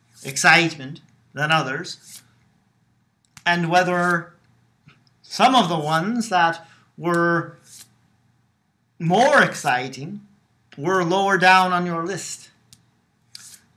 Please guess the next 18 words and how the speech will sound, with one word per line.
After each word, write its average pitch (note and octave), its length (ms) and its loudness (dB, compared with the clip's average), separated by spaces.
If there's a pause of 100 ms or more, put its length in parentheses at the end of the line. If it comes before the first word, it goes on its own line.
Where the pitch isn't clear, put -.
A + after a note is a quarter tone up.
than F3+ 220 0
the E3 80 -4
first F#3 340 -4
thing. A#2+ 260 -14 (2500)
We D#3+ 140 -2
want G3+ 400 2 (320)
you A#3 460 -4 (180)
to D#3 160 -10
take E3 400 -6
notice D3+ 560 -6
of - 420 -4 (1200)
how G#3 400 2
it F3 120 -6
is - 600 -4 (600)
each B3+ 360 -2
of F#3+ 100 -6
these G3 340 -4
experiences G#3+ 1500 -4